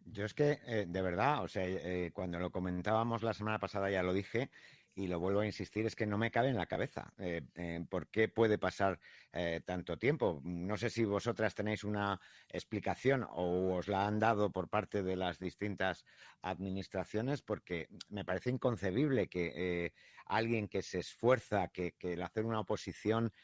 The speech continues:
verdaderamente son años de, de tu vida, años de, de prepararte, eh, años de, eh, bueno, eh, competencia cuando te enfrentas al resto de candidatos,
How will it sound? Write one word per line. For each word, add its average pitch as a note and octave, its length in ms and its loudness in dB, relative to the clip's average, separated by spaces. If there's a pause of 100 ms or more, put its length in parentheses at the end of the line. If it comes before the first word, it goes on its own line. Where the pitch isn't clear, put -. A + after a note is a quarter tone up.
(220)
verdaderamente F#2+ 760 0
son G2+ 220 0
años A2 380 2
de, G2 320 4
de F#2 300 0
tu F2 180 -4
vida, G#2+ 580 2
años G2+ 380 -2
de, F#2 300 0 (380)
de F2+ 440 -2
prepararte, G2 880 0 (360)
eh, F2+ 380 0 (240)
años A#2 400 0
de, A2 140 4
eh, F2+ 240 -6
bueno, G2+ 480 0
eh, F2 440 -2
competencia A2+ 800 2
cuando E2+ 800 0
te F#2 60 -6
enfrentas G2+ 540 -2
al F2+ 100 -2
resto G2 260 -6
de G2 120 -2
candidatos, A2 680 -2